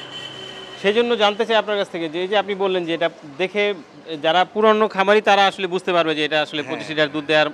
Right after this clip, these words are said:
Speaker 1: possibility এর আছে।
Speaker 2: আছে।
Speaker 1: তাহলে সেই জায়গা থেকে কি জিনিসটা দেখে আসলে মোটামুটি একটা idea করা যেতে পারে যে না, হ্যাঁ, আসলে এই গরুটার পক্ষে বেশি দুধ দেওয়া সম্ভব?
Speaker 2: প্রথম হলো আপনার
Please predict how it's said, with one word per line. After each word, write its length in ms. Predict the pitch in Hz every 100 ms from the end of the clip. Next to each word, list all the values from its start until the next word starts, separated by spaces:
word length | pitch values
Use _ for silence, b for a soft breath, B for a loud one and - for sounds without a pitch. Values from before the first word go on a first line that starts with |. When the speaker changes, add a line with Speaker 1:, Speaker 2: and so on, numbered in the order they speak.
| -
Speaker 1:
possibility 440 | 160 156 151 151
এর 140 | 156 151
আছে। 340 | 160 147 139
Speaker 2:
আছে। 140 | 127 - -
Speaker 1:
তাহলে 300 | 160 180 185 - - - - - - -
সেই 140 | 208
জায়গা 200 | 240 247
থেকে 180 | 240 214 - - - - - - - -
কি 200 | 285 285
জিনিসটা 380 | 247 254 262
দেখে 360 | 240 233 233 240
আসলে 260 | 214 220 214
মোটামুটি 360 | 208 214 208
একটা 180 | 202 196
idea 240 | 196 214
করা 160 | 214 214
যেতে 160 | 202 196
পারে 140 | 185
যে 80 | 175
না, 80 | 165
হ্যাঁ, 320 | 160 160 151
আসলে 260 | 151 170
এই 80 | 165
গরুটার 340 | 160 165 165 156 151 147 143
পক্ষে 320 | 156 151 165
বেশি 260 | 147 147 151
দুধ 140 | 147
দেওয়া 140 | 143 147
সম্ভব? 300 | 165 160 123 - - - - - - - - - - -
Speaker 2:
প্রথম 240 | 185 202
হলো 240 | 180 208
আপনার 680 | 202 196 190 185 170 220 247